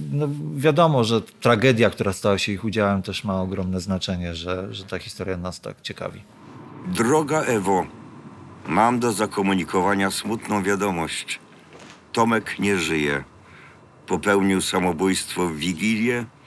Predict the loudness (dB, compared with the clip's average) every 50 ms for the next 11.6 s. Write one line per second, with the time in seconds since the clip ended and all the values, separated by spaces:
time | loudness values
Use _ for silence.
0 | -20 -20 -20 -20 -20 -20 -18 -10 -4 -2 -2 0 2 2 2 4 4 4 2 2
1 | 2 2 2 0 2 0 -2 -2 -2 -2 -2 -4 -4 -2 -2 -2 0 0 0 -2
2 | -2 -4 -2 0 2 2 2 0 -2 -4 -4 -4 -4 -4 -4 -2 -2 -2 -2 -4
3 | -4 -2 0 0 0 0 -2 -2 -4 -8 -14 _ _ -20 -20 -20 -20 _ _ _
4 | -6 -4 -2 -2 -2 -2 -2 -2 -2 -2 -2 -2 -6 -6 -4 -4 -4 -4 -4 -4
5 | -6 -8 -10 -12 -12 -14 -18 -20 -20 -20 -20 -20 -20 -20 -20 -20 -20 -20 -20 -20
6 | -20 -20 -20 -20 -20 -20 -20 -20 -20 -20 -20 -20 -12 -2 0 2 2 2 2 2
7 | 0 2 2 2 2 2 0 2 0 2 2 2 2 2 0 0 0 2 2 2
8 | 2 2 0 -2 -2 -2 0 2 2 2 2 0 -2 -4 -2 -2 -4 -4 -2 0
9 | 2 2 2 4 2 2 0 2 2 2 2 2 2 0 -4 -8 -18 -20 -20 -20
10 | -20 -20 -20 -20 -20 -10 -4 -2 -2 0 2 0 0 0 0 -2 0 0 2 2
11 | 2 2 2 2 4 4 4 4 2 2 2 0